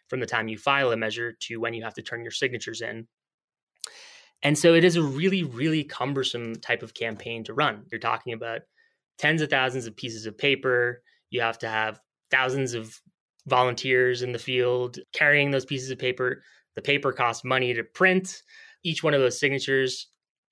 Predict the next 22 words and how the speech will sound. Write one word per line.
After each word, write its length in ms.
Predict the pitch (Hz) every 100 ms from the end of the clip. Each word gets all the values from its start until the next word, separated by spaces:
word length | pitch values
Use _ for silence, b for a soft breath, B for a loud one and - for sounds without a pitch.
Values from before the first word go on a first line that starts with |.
| _
basically 320 | 127 113 120
has 200 | 110 107
a, 60 | 113 -
a, 60 | 113 - -
a 80 | 120
dollar 340 | 117 131 127
value 300 | 113 113 110
on 140 | 113 117
it 180 | - _ _ -
due 100 | 120
to 60 |
the 80 | 113
market 300 | 117 113 113
that 100 | 117
I'll 60 | 117
talk 200 | 117 117
about 180 | 113 110
in 60 |
a 80 | 117
minute. 340 | 143 120 - b b b b
And 120 | 143 139
so 300 | 165 151